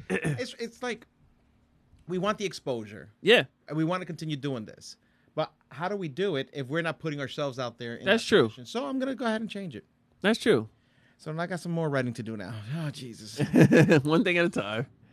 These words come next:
Speaker 2: But, um, yeah. Um, I do have a topic for us to jump on.
Speaker 1: Go ahead.
Speaker 2: But I, I don't know if you wanna go, uh
Speaker 1: No, go ahead.
Speaker 2: Yeah? All right.
Speaker 1: Give me your topic.
Speaker 2: All right, all right, Frankie. You ready?
Speaker 1: You spoke a lot already.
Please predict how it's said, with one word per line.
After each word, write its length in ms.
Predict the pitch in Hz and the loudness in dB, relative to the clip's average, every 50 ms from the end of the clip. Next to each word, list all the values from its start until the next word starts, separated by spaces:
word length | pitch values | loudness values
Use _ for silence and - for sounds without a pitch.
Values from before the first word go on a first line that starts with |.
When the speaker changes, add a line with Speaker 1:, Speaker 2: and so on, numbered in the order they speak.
| - _ - - 165 143 - | -20 _ -20 -16 -16 4 10
Speaker 2:
But, 120 | 185 208 | 12 12
um, 220 | 214 208 208 208 180 | 12 12 12 12 10
yeah. 220 | 165 254 302 - 202 - - _ _ _ - - | 8 8 8 8 6 2 -10 _ _ _ -2 6
Um, 500 | 151 165 170 175 170 170 170 170 165 165 - - _ _ - | 8 10 10 10 10 10 8 8 6 4 -2 -10 _ _ 2
I 100 | - 165 | 4 4
do 160 | 170 190 269 | 6 8 8
have 120 | 269 262 240 214 | 8 10 8 6
a 20 | |
topic 400 | - - 151 139 143 147 160 170 | 6 8 8 8 8 6 2 0
for 140 | - 139 135 | 4 4 4
us 100 | 135 127 | 4 4
to 80 | - | 0
jump 260 | 120 120 139 139 135 131 | 0 4 4 4 4 2
on. 200 | 117 110 120 160 - - _ _ | 0 0 0 -2 -6 -10 _ _
Speaker 1:
Go 40 | |
ahead. 80 | 147 139 | -4 2
Speaker 2:
But 160 | 147 147 143 | 4 6 8
I, 180 | 143 147 113 98 | 8 8 8 8
I 40 | 147 | 6
don't 100 | 165 170 | 8 8
know 80 | 165 | 8
if 100 | 151 143 | 6 6
you 80 | 151 156 | 6 6
wanna 160 | 156 147 147 | 6 6 8
go, 200 | 139 143 139 139 | 8 8 10 10
uh 460 | 139 139 135 131 131 135 135 135 135 139 - _ _ - | 10 10 10 8 8 8 8 6 4 2 -2 _ _ -12
Speaker 1:
No, 140 | 202 254 | -10 -10
go 80 | 233 247 | -8 -10
ahead. 180 | 240 277 247 156 - - - - _ - | -10 -10 -12 -14 -14 -18 -20 -20 _ -6
Speaker 2:
Yeah? 280 | - 135 151 160 214 311 - - - - - - | 2 6 8 8 8 6 2 -10 -20 -20 -8 -2
All 60 | 127 | 2
right. 240 | 160 202 180 147 - _ - | 2 2 2 0 -4 _ -14
Speaker 1:
Give 120 | 160 170 | -12 -10
me 80 | 190 202 | -10 -10
your 80 | 202 | -10
topic. 360 | - 190 190 185 - 120 107 - - - - | -10 -12 -12 -12 -12 -14 -16 -16 -20 -8 0
Speaker 2:
All 120 | - 147 | 4 6
right, 200 | 156 135 117 110 | 8 8 8 8
all 80 | 117 147 | 10 10
right, 160 | 143 120 117 | 10 8 6
Frankie. 220 | - 120 117 113 | 2 -2 0 0
You 100 | 117 120 | 0 4
ready? 280 | 120 127 135 170 185 - _ | 6 6 6 6 2 -2 _
Speaker 1:
You 120 | 147 175 | -16 -16
spoke 260 | - _ 196 190 - | -12 _ -8 -8 -6
a 60 | 190 | -8
lot 200 | 170 170 175 - | -10 -10 -10 -10
already. 380 | 107 123 110 117 139 - 117 107 | -12 -16 -18 -18 -18 -18 -18 -18